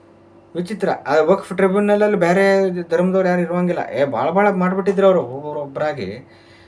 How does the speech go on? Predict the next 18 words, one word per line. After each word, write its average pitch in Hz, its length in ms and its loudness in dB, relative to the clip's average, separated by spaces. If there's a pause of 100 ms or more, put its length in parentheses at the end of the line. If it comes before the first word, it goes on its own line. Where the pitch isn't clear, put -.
(160)
ಪಿ 120 80 -8
ವಿ 135 100 -4
ನರಸಿಂಹರಾವ್ 151 580 -4
ಇದ್ದಾಗಾಯ್ತು, 147 560 -2
ಆಮೇಲೆ 180 340 0
ಮನ್-, 175 340 -4
ಇವ್ರು 175 200 -4
ಇದ್ದಾಗರೂ 175 400 0
ಆಯ್ತು, 139 360 -6
ಮನಮೋಹನ್ 190 320 0
ಸಿಂಗ್ 196 220 -2
ಇದ್ದಾಗಲೂ, 185 360 0
ಅವ್ರು 156 480 -4
ಇದ್ದಾಗಲೂ 175 400 -2
ಅದೇ 156 200 -2
ಥರ 147 180 -4
ಮಾಡಿದ್ರು 101 340 -4
ಅವ್ರು. - 220 -16